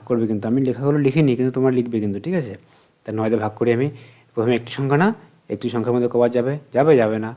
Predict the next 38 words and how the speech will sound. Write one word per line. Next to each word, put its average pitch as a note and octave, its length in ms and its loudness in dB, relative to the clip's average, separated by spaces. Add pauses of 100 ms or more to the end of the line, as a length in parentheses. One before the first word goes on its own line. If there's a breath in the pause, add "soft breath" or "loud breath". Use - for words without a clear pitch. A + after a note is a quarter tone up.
কারণ A2 120 -4
নয়, A2+ 420 -2
নয় A2 440 -4
ছয়ের G#2+ 260 -6
মধ্যে A2 160 -6
যায় A2 160 0
না, C#3+ 180 0 (320 loud breath)
তখন C3+ 200 2
দুটো D3+ 220 4
ঘর B2 140 0
নেব। G2+ 300 0 (120)
কবার A#2 220 0
যাবে? B2 280 0 (400 loud breath)
নয় A2+ 160 0
নামতে A2+ 300 2
পড়ি, C#3+ 240 -2 (400 loud breath)
ছয় A2+ 200 0
নং A#2 180 2
চুয়ান্ন, A#2+ 360 0
সাত - 420 -4
নং D#3 340 0 (140)
তেষট্টি, - 420 -6
তাই D3+ 120 -2
না? G3 140 0 (360)
তেষট্টি। A#2+ 500 -8 (520 soft breath)
এবার C3+ 140 4
দেখো B2 200 2
মিলে B2 220 2
গেল D3 140 6
না, E3 200 -2 (280)
মিলে C3 160 0
গেলে C#3 160 2
শূন্য D#3+ 280 0
হয়। D#3 200 0 (640 loud breath)
এবার C3 240 2
দুই C#3+ 160 4
নামবে, D3+ 380 2 (680)
আচ্ছা G2+ 360 -14